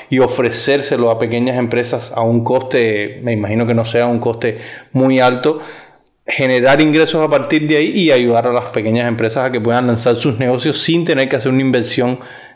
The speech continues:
súper grande en comprar un e-commerce, comprar una página web, eh, hacer una serie de inversiones en infraestructura digital y que puedan resolver todo dentro de su plataforma de,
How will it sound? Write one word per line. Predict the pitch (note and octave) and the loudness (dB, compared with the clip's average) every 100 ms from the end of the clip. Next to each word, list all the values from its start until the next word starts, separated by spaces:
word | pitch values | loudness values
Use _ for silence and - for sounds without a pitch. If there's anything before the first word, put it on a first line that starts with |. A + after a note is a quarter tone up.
| _ - | _ -8
súper | - C#3+ C#3+ C3 | -2 2 2 2
grande | C3 C3 C3+ C3 B2+ | 2 2 2 0 0
en | B2 A#2 - - - _ _ _ _ _ - | -2 -4 -12 -20 -20 _ _ _ _ _ -4
comprar | C#3+ A#2+ B2+ B2+ | -2 0 2 2
un | C3 | 4
e-commerce, | B2+ B2+ C3+ C3 B2+ A2 | 2 4 4 4 2 -2
comprar | - A2+ B2 | -4 -2 0
una | B2+ B2 | 0 2
página | A#2+ B2+ B2 | 0 2 0
web, | A#2+ B2+ B2+ B2+ - - _ _ _ _ _ - | 2 2 2 0 -4 -14 _ _ _ _ _ -2
eh, | B2+ A#2 A#2 A#2 A2+ A#2 - - - _ - | 0 2 2 2 2 -2 -10 -20 -20 _ -6
hacer | A#2+ C#3 | 0 0
una | C3+ C#3+ - | 2 0 0
serie | D3+ C#3 C#3+ | 2 4 6
de | C#3+ | 6
inversiones | C#3+ C#3 B2+ - C#3 C#3 C#3+ C#3 - | 6 2 2 0 0 2 0 -2 -4
en | D#3 C3+ C3+ | -2 0 0
infraestructura | B2 - B2+ A#2+ B2+ B2 A2+ C3+ C#3 C#3 | 0 0 -2 -2 0 0 2 2 4 4
digital | C3 C3 C3 C#3 D3+ - - - - | 2 0 2 2 0 -6 -16 -12 -4
y | B2 | -2
que | B2 | 0
puedan | A#2+ B2 B2+ | 0 0 0
resolver | C#3 C#3 B2+ B2 A#2+ - | -2 -2 0 0 0 0
todo | C3+ C3+ C3+ | 4 6 6
dentro | B2+ B2+ C3+ | 4 2 0
de | C3 | 0
su | C3 | 0
plataforma | A#2 A#2 G#2+ - A2+ A2+ A2+ A2+ | 2 2 0 -2 0 0 0 -2
de, | - | -4